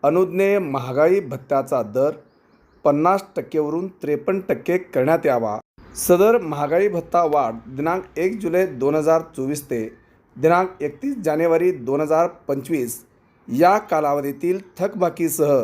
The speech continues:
माहे फेब्रुवारी दोन हजार पंचवीसच्या वेतनासोबत रोखीने देण्यात यावी. महागाई भत्त्याची रक्कम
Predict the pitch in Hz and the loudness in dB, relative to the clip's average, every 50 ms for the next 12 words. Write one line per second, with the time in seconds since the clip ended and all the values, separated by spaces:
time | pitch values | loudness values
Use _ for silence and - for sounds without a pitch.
0 | - - - _ _ _ _ _ _ _ _ 131 131 147 156 175 202 220 214 214 | -2 -6 -14 _ _ _ _ _ _ _ _ -4 -2 0 0 2 2 0 0 -2
1 | 170 165 202 196 156 156 160 190 202 156 123 113 135 147 160 160 147 165 170 175 | -8 -6 0 2 2 2 2 0 -2 -4 -6 -4 -2 0 0 2 2 2 2 2
2 | 175 - - _ - 139 135 131 135 175 185 180 185 - - 190 185 185 160 123 | 0 -4 -12 _ -8 -8 -8 -6 -2 -2 -2 -2 -2 -2 0 2 2 2 0 -2
3 | 101 101 120 120 117 - 160 156 - 151 135 127 117 107 - - - _ _ _ | -6 -6 -6 -4 -2 -2 -2 -2 -2 -2 0 0 0 -2 -4 -8 -18 _ _ _
4 | _ _ _ _ 139 147 160 160 160 - 208 202 208 214 208 139 131 135 151 165 | _ _ _ _ -2 0 2 2 2 2 2 4 4 4 2 0 -4 -2 0 2
5 | 170 160 160 - - 143 135 127 120 123 117 110 107 110 - _ _ _ _ _ | 2 0 0 -2 -2 -2 -2 0 -2 -4 -6 -6 -8 -12 -16 _ _ _ _ _
6 | _ _ _ - - _ - - 165 156 156 160 170 170 185 214 226 240 269 262 | _ _ _ -20 -20 _ -4 0 2 2 4 4 4 4 4 4 4 4 2 -2
7 | 202 151 143 - - - 156 151 156 156 - 185 190 214 277 285 120 135 127 - | -6 -10 -10 -10 -2 0 0 0 0 -2 -6 -8 -8 -8 -8 -6 -8 -8 -8 -2
8 | - 165 135 110 101 110 | 0 2 2 2 0 -4